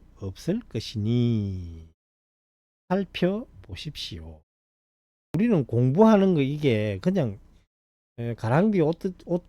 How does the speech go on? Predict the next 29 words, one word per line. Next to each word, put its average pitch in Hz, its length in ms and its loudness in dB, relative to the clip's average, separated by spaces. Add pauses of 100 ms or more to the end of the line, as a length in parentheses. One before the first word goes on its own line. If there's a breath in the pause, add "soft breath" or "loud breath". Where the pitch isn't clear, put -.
젖듯이 160 480 -2
꾸준히 113 1000 -2
그냥 190 220 -2
일하면 170 300 0
돼. 90 100 -10
일하면 143 380 -4
되는데 104 480 -6
사람이 165 520 -4
안 95 180 -8
그렇다니까. 107 600 -8
욕심이 160 400 0
있어가지고 95 500 -8
뭐든지 175 500 2
빨리 190 340 0
하려고 117 280 0
그러고 95 140 -8
많이 98 260 -2
하려고 147 260 0
그러고. 90 320 -10 (540)
이 135 160 -4
특히 208 260 -2
불법은 175 720 2 (100)
그런 180 260 4
식으로 123 260 -2
해버리면은 110 680 -4 (840 soft breath)
존-, 135 460 0 (140)
존심등호라고 135 1500 2
돼 95 120 -8
있었잖아요. 80 360 -14